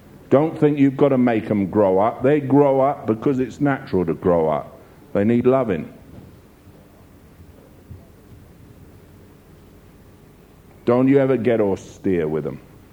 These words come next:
That's wrong. Doesn't help a c-, child at all. When they know they're loved, you can discipline them easily.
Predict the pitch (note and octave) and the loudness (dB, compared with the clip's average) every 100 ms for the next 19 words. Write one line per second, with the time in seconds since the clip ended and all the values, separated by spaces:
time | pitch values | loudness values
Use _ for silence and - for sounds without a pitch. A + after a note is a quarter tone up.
0 | - - A2 - G2+ A2 A2+ E2+ D2 C2 | -20 -8 -6 -4 -2 2 0 -2 -8 -14
1 | - - - - - - - - - - | -18 -20 -20 -20 -20 -20 -20 -20 -20 -20
2 | - - - - - - - - - - | -20 -20 -20 -20 -20 -20 -20 -20 -20 -20
3 | - - - - - - - - - - | -20 -20 -20 -20 -20 -20 -20 -20 -20 -20
4 | - - - - - - - - - - | -20 -20 -20 -20 -20 -20 -20 -20 -20 -20
5 | - - A#2 A2 A#2 A#2+ A2 F#2+ - A#2+ | -20 -2 0 2 2 0 -2 -6 -6 -8
6 | - B2 A#2+ A#2 G2+ F#2+ - C3 D#2 C2 | 0 0 2 0 -2 -2 0 -2 -2 -8
7 | - - - - - - - - - - | -18 -20 -20 -20 -20 -20 -20 -20 -20 -20
8 | - G2 G#2 A2 B2 B2+ A#2+ A2+ A#2+ C#3 | -6 -2 0 2 2 2 4 4 2 0
9 | G2+ G2+ F#2+ G2+ B2+ B2+ A2+ A#2 A2 G#2 | 0 -4 -2 -2 0 -2 -4 -4 -2 0
10 | A2 C3 F#2 D2 B1 | 0 -2 -4 -8 -10